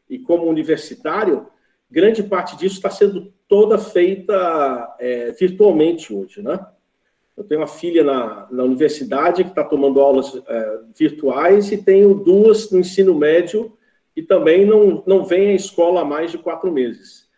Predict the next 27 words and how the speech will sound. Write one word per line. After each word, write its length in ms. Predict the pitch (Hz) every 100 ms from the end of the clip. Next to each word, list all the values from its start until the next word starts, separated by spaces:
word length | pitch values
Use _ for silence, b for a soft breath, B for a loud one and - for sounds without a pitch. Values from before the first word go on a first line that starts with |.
| _ _ _ _ _ _ -
É, 400 | 139 143 139 127
capacitação, 1200 | - - 240 - - 202 - - 233 240 - -
hoje 260 | 196 202
em 140 | 196 175
dia, 220 | - 220
é 20 |
gratuita. 640 | 208 214 - 220 233 - -
Você 260 | 240 - 175
faz 320 | 170 190 185 208
isso 260 | 202 202
pelo 160 | 196 208
YouTube. 640 | 202 202 233 214 247 - _ _ _ _ _ _ _ _ _ _
E, 880 | 175 170 170 165 160 151 143 135 - - -
e 100 | 165
muitas 600 | 180 277 294 233 - -
vezes 500 | 208 247 - 175 -
com 140 | -
uma 140 | 220 214
qualidade 760 | 220 208 - 185 196 196 202
impressionante. 800 | 202 208 202 - 190 180 190 185
Eu 60 | 156
tenho 220 | 180 202
ex-alunos 600 | 202 202 165 175 196 196
que 140 | - 175
são 180 | 185 175
hoje 260 | 175 175
parceiros, 760 | - - - - 202 233 -